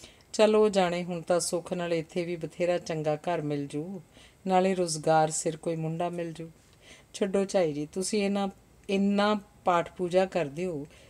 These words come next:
ਫਿਰ ਵੀ ਚਿੰਤਾ ਕਰਦੇ ਰਹਿੰਦੇ ਹੋ। ਰੱਬ 'ਤੇ ਛੱਡੋ ਸਾਰੀ ਗੱਲ, ਅੰਬਿਕਾ ਬੋਲੀ। ਉਂਝ ਤਾਂ ਉਹ ਹੀ ਸਭ ਦਾ ਫਿਕਰ ਕਰਨ ਵਾਲਾ ਹੈ,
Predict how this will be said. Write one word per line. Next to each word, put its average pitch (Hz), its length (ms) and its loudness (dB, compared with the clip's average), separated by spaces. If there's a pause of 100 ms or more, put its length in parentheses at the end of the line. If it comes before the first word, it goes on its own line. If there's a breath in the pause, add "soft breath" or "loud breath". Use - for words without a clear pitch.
(140 loud breath)
ਫਿਰ 226 180 8
ਵੀ 240 140 4
ਚਿੰਤਾ 202 400 0
ਕਰਦੇ 165 380 -2
ਰਹਿੰਦੇ 165 300 -6
ਹੋ। 165 80 -10 (340 soft breath)
ਰੱਬ 196 240 4
'ਤੇ 220 160 -2
ਛੱਡੋ 196 320 -2
ਸਾਰੀ 185 340 -2
ਗੱਲ, 175 260 -8 (140)
ਅੰਬਿਕਾ 170 380 -8
ਬੋਲੀ। 151 360 -10 (1000 loud breath)
ਉਂਝ 233 240 2
ਤਾਂ 247 160 4
ਉਹ 240 260 6
ਹੀ 254 220 4
ਸਭ 208 240 0
ਦਾ 196 180 2
ਫਿਕਰ 185 360 0
ਕਰਨ 165 320 -4
ਵਾਲਾ 156 280 -2
ਹੈ, 175 280 -4